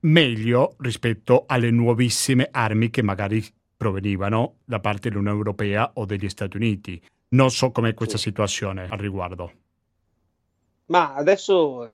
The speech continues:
Speaker 2: il rischio grosso è che, come è successo già in Afghanistan e come è successo in Iran, tutte queste armi che vanno in Ucraina poi, eh, finiscano in altri posti, perché, eh, questo è il rischio di cui si parla di più
Speaker 1: Sì, beh, molte di queste
Speaker 2: in
Speaker 1: armi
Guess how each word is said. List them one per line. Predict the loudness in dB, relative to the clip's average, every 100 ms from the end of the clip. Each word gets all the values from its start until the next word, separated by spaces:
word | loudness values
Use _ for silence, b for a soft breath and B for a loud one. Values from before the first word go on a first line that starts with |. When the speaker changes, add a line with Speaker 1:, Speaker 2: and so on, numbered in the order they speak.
| _
Speaker 2:
il | 4 6
rischio | 6 2 4 4 6
grosso | 4 2 0 -2 0
è | 0 -2
che, | -4 2
come | 2 2
è |
successo | -4 -6 0 0 0 0
già | 0
in | 0
Afghanistan | -2 -2 0 2 0 -2 -6
e | -4
come | -6 -6
è |
successo | -8 -8 -6 -4 -4 -2 -2 -4 -10 -16
in | -12
Iran, | -2 4 4 2 -2
tutte | _ -4
queste | -2 0 0
armi | 2 2 2
che | -2 -4
vanno | -4 -4
in | -4
Ucraina | -2 0 0 2 2 0 2
poi, | 6 6 6 b b b b b -6
eh, | -4 -4 -8 -10 -10
finiscano | -8 -6 -6 -4 -2 -2 -2 -4 -4
in | -4
altri | -4 -2 -4
posti, | 2 2 2 -2 -10 -8
perché, | -4 -6 -2 -4 -4 -8 -8 -6 -6 -6
eh, |
questo | -2 -2 -2 -2
è | -2 -2 -2
il | -2
rischio | -4 -6 -6
di | -6
cui | -6 -8
si | -8
parla | -2 -2 0 -2
di | -4
più | -10 -14 -10
Speaker 1:
Sì, | -2
beh, | 0
molte | 2 2 2
di |
queste | 2 2 2
Speaker 2:
in |
Speaker 1:
armi | 4